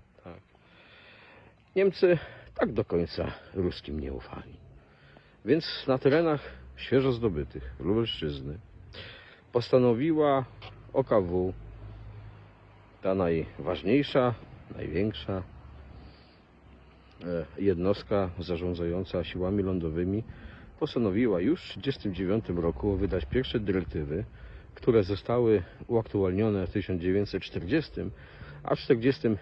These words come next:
pierwszym zostały rozszerzone o wiele nowych zarówno obszarów, jak i, e, nowych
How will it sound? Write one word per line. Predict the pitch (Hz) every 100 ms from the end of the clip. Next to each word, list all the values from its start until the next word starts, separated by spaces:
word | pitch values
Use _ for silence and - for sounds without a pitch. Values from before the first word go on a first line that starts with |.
| -
pierwszym | - 120 104 113 101 -
zostały | - - 104 98 - - - - -
rozszerzone | 98 120 117 - 98 95 101 98 92 - - - -
o | 95
wiele | 101 95 92 90 - - - - - - -
nowych | 101 107 92 92 - - -
zarówno | 92 107 98 85
obszarów, | 76 175 180 131 95 82
jak | 87 -
i, | 85
e, | - - - - 85 82 80
nowych | 101 98 85 87